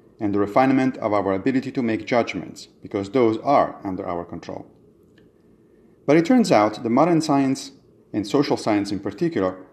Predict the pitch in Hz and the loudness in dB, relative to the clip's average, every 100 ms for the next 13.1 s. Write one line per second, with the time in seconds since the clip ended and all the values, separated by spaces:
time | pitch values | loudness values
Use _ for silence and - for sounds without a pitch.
0 | _ - 165 165 117 - 120 123 117 110 | _ -2 0 2 0 -2 -2 -2 -2 -4
1 | - 143 107 - - 113 110 101 - 104 | 0 2 0 -4 -2 0 0 -4 -2 -2
2 | 95 98 110 107 - - - _ _ _ | -2 -2 -4 -4 -8 -10 -18 _ _ _
3 | _ _ _ _ _ _ _ _ _ 202 | _ _ _ _ _ _ _ _ _ 0
4 | 214 214 190 156 170 170 151 120 95 101 | 2 4 4 4 4 4 2 0 0 -2
5 | 101 117 107 98 117 104 101 98 95 123 | 0 0 0 0 -2 -2 0 0 0 0
6 | 113 110 107 110 98 101 101 101 120 120 | 0 0 0 0 0 -2 -4 -6 -8 -6
7 | 101 92 85 85 101 - _ - 113 110 | -8 -8 -8 -8 -10 -14 _ -4 -2 0
8 | 110 104 113 170 165 101 - 95 90 - | -2 -2 -2 0 0 0 -4 -6 -6 -8
9 | - _ _ _ _ _ _ _ 117 120 | -14 _ _ _ _ _ _ _ 4 6
10 | 117 117 110 - 175 170 123 - 117 107 | 6 4 2 2 2 4 2 0 -2 -2
11 | 104 - - 117 110 101 104 101 98 104 | -4 -8 -6 -6 -4 -6 -4 -2 0 0
12 | 95 - 98 98 - 101 120 - 85 - | -2 -4 -4 -4 -4 0 0 0 -6 -6
13 | - | -10